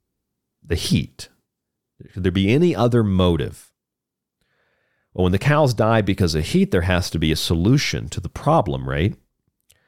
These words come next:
We have to find ways to, if we can't directly change the climate, we have to make sure cows are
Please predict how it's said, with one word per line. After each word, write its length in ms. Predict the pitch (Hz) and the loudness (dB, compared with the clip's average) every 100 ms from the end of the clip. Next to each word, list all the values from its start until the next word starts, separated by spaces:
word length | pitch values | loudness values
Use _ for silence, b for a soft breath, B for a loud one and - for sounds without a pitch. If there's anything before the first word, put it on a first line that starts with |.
| _ _ | _ _
We 100 | 90 | -4
have 260 | 85 85 - | 0 0 0
to 80 | 98 | -6
find 420 | - 85 85 85 | -2 0 2 0
ways 400 | 78 78 78 - | 0 0 0 -4
to, 340 | - 85 78 | -2 0 0
if 120 | 76 82 | 0 -2
we 80 | |
can't 480 | 78 92 85 76 - | -4 -2 -2 -4 -10
directly 520 | 82 76 82 92 87 78 | -6 0 0 0 -4 -4
change 440 | - 85 80 78 | -2 0 0 -2
the 80 | - | -8
climate, 520 | - 95 107 85 73 | -4 0 0 0 -2
we 140 | 82 | -2
have 220 | 80 80 - | 0 -2 -2
to 80 | |
make 240 | 78 78 71 | -2 -2 -2
sure 260 | - 85 | -4 -2
cows 540 | 76 - 80 78 78 80 | -4 -4 -2 0 0 0
are 220 | 78 78 | 0 -2